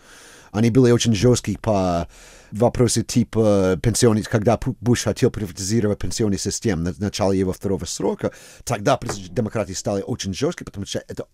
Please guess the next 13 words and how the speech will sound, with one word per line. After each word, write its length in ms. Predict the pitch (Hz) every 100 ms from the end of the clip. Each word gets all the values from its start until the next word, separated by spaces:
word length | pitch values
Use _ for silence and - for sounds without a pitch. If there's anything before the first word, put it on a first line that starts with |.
| -
очень 340 | 131 - 85
принципиальный 580 | 76 87 - - 82 76
вопрос. 480 | 71 69 - - - _ _ - - - _ -
По 80 | 139
вопросу 440 | 156 226 202 156
налоги, 760 | 123 117 160 202 175 170 156 151
они, 380 | 175 208 202 151 - -
много 520 | 120 107 107 117 131
демократов 460 | 120 110 110 107 -
голосовали 600 | 117 113 113 160 160 90
за 520 | 80 98 92 92 90 - - -
сокращение 600 | - - 110 123 104 95
налогов, 500 | 95 110 92 67